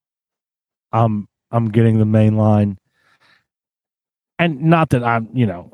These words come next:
not that it's difficult to, but th-, th-, when I'm like, "Okay, yeah, this is definitely, like, I'm seeing something, um, that's much bigger than I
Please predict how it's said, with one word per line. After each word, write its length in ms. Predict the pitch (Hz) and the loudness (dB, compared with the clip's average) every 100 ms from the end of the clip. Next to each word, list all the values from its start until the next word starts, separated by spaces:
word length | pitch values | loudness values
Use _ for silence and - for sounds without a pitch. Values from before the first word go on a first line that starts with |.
| - | -2
not 260 | 147 156 | 0 2
that 160 | 143 117 _ _ _ _ _ _ _ _ _ _ _ _ _ _ _ _ - | 0 -4 _ _ _ _ _ _ _ _ _ _ _ _ _ _ _ _ -10
it's 160 | 113 | -4
difficult 460 | - 170 156 120 110 | -2 0 0 -2 -2
to, 200 | 113 107 | 0 0
but 240 | 101 107 - _ - | 0 -4 -8 _ -10
th-, 140 | 131 120 - | -10 -10 -20
th-, 80 | - _ _ _ - - | -20 _ _ _ -18 -4
when 160 | 135 | 0
I'm 100 | 127 | 2
like, 160 | 117 117 | 0 0
"Okay, 300 | 123 113 104 | -2 -2 -2
yeah, 200 | 104 95 | 0 0
this 220 | 104 104 | -2 -2
is 160 | 101 85 - | -6 -10 -6
definitely, 460 | 104 101 98 98 | -4 -4 -6 -6
like, 220 | 98 95 | -6 -6
I'm 140 | 92 101 | -6 -8
seeing 320 | - 104 95 | -6 -6 -6
something, 640 | - 101 92 95 92 85 _ _ _ _ _ _ _ _ _ _ _ _ - | -4 -6 -4 -8 -8 -16 _ _ _ _ _ _ _ _ _ _ _ _ -2
um, 540 | 104 98 90 82 78 - _ _ _ _ _ _ _ _ _ _ _ _ _ - | 2 2 0 -4 -12 -20 _ _ _ _ _ _ _ _ _ _ _ _ _ -4
that's 180 | 117 | -2
much 240 | 117 117 - - | 0 0 -2 -4
bigger 280 | 120 113 110 | -2 2 2
than 140 | 101 104 | 4 4
I 380 | 101 98 92 | 2 2 -2